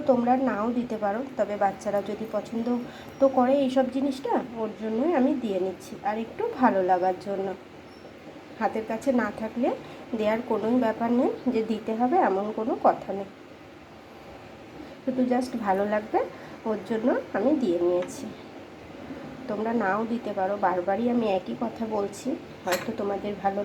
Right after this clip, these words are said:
নাও লাগতে পারে, কিন্তু তবুও আমি বলে দিলাম। আর এই সাজাতে সাজাতে বন্ধুরা, তোমাদের কাছে ছোট্ট আমার একটা অনুরোধ রাখছি, যে এই চ্যানেলে কেউ যদি নতুন বন্ধু এসে থাকো, চ্যানেলটিকে প্লিজ তোমরা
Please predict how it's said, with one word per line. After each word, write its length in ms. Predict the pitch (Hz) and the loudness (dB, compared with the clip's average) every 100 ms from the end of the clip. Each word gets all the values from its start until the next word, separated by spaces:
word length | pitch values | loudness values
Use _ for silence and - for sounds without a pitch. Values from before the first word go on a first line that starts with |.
| 202 | 0
নাও 160 | 175 - 233 | 0 2 0
লাগতে 280 | - - 190 | 0 -6 -4
পারে, 160 | 202 294 - - - 311 | 0 0 -2 -12 -4 4
কিন্তু 220 | 311 453 - - - | 6 6 4 -2 0
তবুও 300 | 330 247 247 214 | 4 4 4 4
আমি 120 | 226 453 - - 285 | 4 2 0 0 6
বলে 200 | 220 180 - | 6 6 2
দিলাম। 220 | 196 - - - - - - - - - - - - - 208 | -4 -6 -10 -16 -16 -16 -18 -18 -18 -18 -16 -12 -10 -4 -4
আর 80 | 208 220 | -2 -2
এই 60 | 214 - - - | -4 -10 -16 -6
সাজাতে 340 | 220 190 214 254 269 | 0 2 4 4 4
সাজাতে 340 | 262 254 240 254 233 | 4 4 6 4 4
বন্ধুরা, 380 | 208 208 208 233 247 | 0 -2 -2 -2 0
তোমাদের 280 | 190 190 196 | 0 0 -4
কাছে 180 | 208 220 226 | -4 -6 0
ছোট্ট 300 | 311 330 - 311 262 | 2 2 4 6 6
আমার 180 | 208 190 | 2 -2
একটা 220 | 190 - 196 - - - - 208 | -2 -2 -2 -4 -10 -18 -12 -6
অনুরোধ 380 | 208 214 226 220 214 202 | -2 2 2 0 0 0
রাখছি, 360 | 208 - 262 453 - - - - | 0 -4 -2 -2 -4 -14 -12 -2
যে 80 | 190 185 | 0 0
এই 40 | - - - - - - | -2 -10 -12 -14 -14 -6
চ্যানেলে 380 | 214 190 202 214 262 | 0 0 2 2 2
কেউ 140 | 233 196 190 | 2 0 -2
যদি 160 | 208 202 | -4 -2
নতুন 220 | 196 254 262 | -2 2 4
বন্ধু 220 | 277 269 262 214 | 6 6 6 4
এসে 160 | 208 - | 0 -6
থাকো, 240 | 180 - 311 - - - - | -4 0 0 -2 -14 -16 -8
চ্যানেলটিকে 520 | 214 190 190 185 214 240 - | -4 -2 -2 -4 -2 -2 2
প্লিজ 220 | 320 339 - | 4 4 2
তোমরা 260 | 196 185 | 2 4